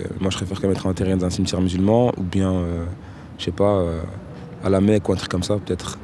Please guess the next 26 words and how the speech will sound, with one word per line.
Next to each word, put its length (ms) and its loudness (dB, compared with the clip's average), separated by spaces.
On 80 -2
verra, 320 0
qui 100 -8
sait. 180 -4
Peut-être 140 2
je 60 4
serai 100 0
plus 140 2
ici, 160 2
donc 140 4
je 60 0
sais 100 -2
pas 180 6
où, 300 2
euh, 180 -2
où 140 0
je 100 -4
serai 260 -2
dans 240 2
dix 260 -2
ans, 280 4
ou 60 0
dans 140 -2
quelques 240 -2
années, 140 4
ou, 380 4